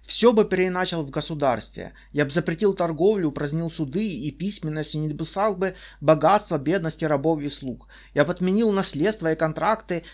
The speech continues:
не знали б люди меж и рубежей металлов, злаков, масел и виноделья, э, свободны от ремесел и трудов.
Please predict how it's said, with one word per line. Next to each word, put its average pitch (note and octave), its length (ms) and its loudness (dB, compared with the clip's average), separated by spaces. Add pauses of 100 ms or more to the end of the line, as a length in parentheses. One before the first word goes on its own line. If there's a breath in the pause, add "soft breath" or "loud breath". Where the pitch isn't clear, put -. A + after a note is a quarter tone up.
(140 loud breath)
не D#3+ 160 2
знали F#3+ 340 2
б D#3 120 -4
люди F#3+ 400 0
меж E3 400 0
и D#3+ 60 0
рубежей D#3+ 500 2
металлов, D#3+ 520 2
злаков, C#3+ 580 0
масел D#3 440 -2
и C3+ 140 -4
виноделья, D3 760 2 (340 loud breath)
э, C#3 160 2
свободны F3+ 580 4
от F#3+ 320 0
ремесел F3+ 520 0
и D#3 200 -6
трудов. B2 500 -2